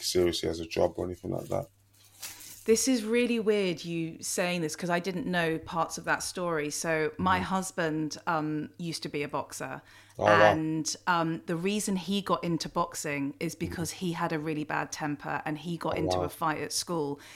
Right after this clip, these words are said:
Speaker 2: His
Speaker 1: Mm-hmm.
Speaker 2: was a little bit more serious 'cause it may or may not have been with an altercation with a teacher.
Speaker 1: Oh, my
Speaker 2: However,
Speaker 1: goodness.
Speaker 2: <laughs> um, he ended up
Speaker 1: Allegedly.
Speaker 2: going to Sheffield and working with Brendan Ingle. So he was
Speaker 1: Oh, wow.
Speaker 2: working,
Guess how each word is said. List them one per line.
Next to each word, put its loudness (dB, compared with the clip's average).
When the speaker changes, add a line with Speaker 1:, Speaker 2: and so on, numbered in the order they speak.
Speaker 2:
His 4
Speaker 1:
Mm-hmm. -
Speaker 2:
was 2
a 8
little 2
bit 0
more 0
serious 4
'cause -2
it -2
may 2
or 0
may 2
not 0
have -2
been 0
with 0
an -2
altercation -4
with -2
a -6
teacher. 6
Speaker 1:
Oh, 12
my 10
Speaker 2:
However, 8
Speaker 1:
goodness. 6
Speaker 2:
<laughs> -8
um, 10
he 8
ended 10
up 8
Speaker 1:
Allegedly. -
Speaker 2:
going 8
to 2
Sheffield 6
and 2
working 8
with 4
Brendan 4
Ingle. 4
So -2
he 0
was -2
Speaker 1:
Oh, 10
wow. 10
Speaker 2:
working, 0